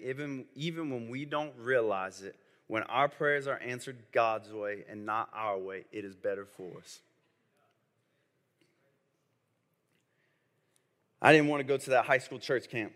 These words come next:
but it's what I needed. And college students, I have this question right here. What does it look like for us to give up our pride,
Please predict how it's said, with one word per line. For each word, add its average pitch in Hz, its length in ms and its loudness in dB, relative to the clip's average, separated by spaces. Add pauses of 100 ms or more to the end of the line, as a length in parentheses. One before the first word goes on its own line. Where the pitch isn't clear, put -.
but 113 120 0
it's 120 140 -10
what 127 140 2
I 120 100 4
needed. 107 320 -8 (880)
And 123 120 -4
college 127 280 6
students, 117 260 -8
I 120 80 4
have 123 140 0
this 113 120 -10
question 123 400 -2
right 120 160 -2
here. 113 160 -2
What 139 240 0
does 151 180 -2
it 139 100 -2
look 131 200 -6
like 120 180 2
for 120 140 -8
us 110 140 -8
to 117 80 -14
give 120 260 -4
up 135 160 -2
our 143 140 0
pride, 107 440 0